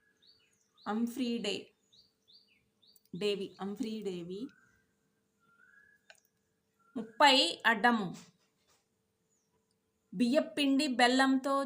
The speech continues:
చేసే స్వీటు, రాయలసీమలో అతిరసం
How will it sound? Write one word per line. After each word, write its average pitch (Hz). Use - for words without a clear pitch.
చేసే 254
స్వీటు, 240
రాయలసీమలో 240
అతిరసం 247